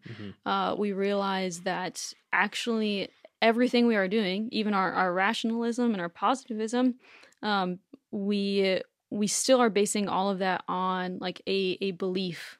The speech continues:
Speaker 1: Mm-hmm.
Speaker 2: about reality. Like, you cannot, uh, you can't, you can't avoid, like, the leap into the abyss. Like, you,
Speaker 1: Mm-hmm.
Speaker 2: you just can't.
Speaker 1: Yeah, right,
Speaker 2: Um, you
Speaker 1: right.
Speaker 2: have to, like, choose your grounding. "All right, I'm gonna leap and say identity is my psychological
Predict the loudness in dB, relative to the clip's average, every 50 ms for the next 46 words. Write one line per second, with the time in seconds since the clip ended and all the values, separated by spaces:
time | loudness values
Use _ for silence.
0 | -18 -18 -18 -16 -18 -20 -18 -14 -12 -8 -6 -4 -4 -4 -4 -4 -6 -8 -8 -10
1 | -12 -12 -10 -10 -4 -2 -2 -2 -2 -2 0 2 4 4 4 2 0 0 -4 _
2 | _ -20 -20 -20 _ _ _ _ _ 0 2 2 4 4 4 2 2 0 -2 -2
3 | -4 2 4 6 6 6 6 4 -2 _ -16 -8 -6 -6 -4 -2 2 2 4 4
4 | 2 0 -2 -2 0 0 2 2 0 -2 -2 -4 -8 -12 -14 -10 -6 -6 -4 -4
5 | -4 -6 -8 -10 -12 -12 -10 -10 -8 -8 -8 -8 -10 -10 -10 -10 -12 -14 -16 _
6 | _ -12 -10 -8 -8 -10 -10 -8 -8 -8 -6 -8 -8 -6 -6 -6 -6 -8 -10 -10
7 | -10 -8 -8 -10 -10 -10 _ _ -20 -18 -16 -14 -8 -4 -2 -2 -2 -2 -6 -4
8 | -2 0 0 0 -2 -4 2 2 2 2 2 0 -2 -2 0 2 0 0 0 -2
9 | 2 4 4 4 4 4 0 0 0 0 0 0 0 -2 -6 -8 -6 -4 -2 0
10 | 0 0 -2 -4 -8 -10 -6 -4 -2 -2 -2 0 0 0 0 2 2 2 2 2
11 | 0 0 -2 0 0 0 0 0 0 0 -2 -2 -2 -4 -6 -6 -8 -8 -6 -4
12 | -2 -2 -4 -4 -6 -8 -8 -6 -4 -4 -4 -4 -6 -8 -8 -8 -8 -10 -10 -8
13 | -8 -8 -8 -8 -10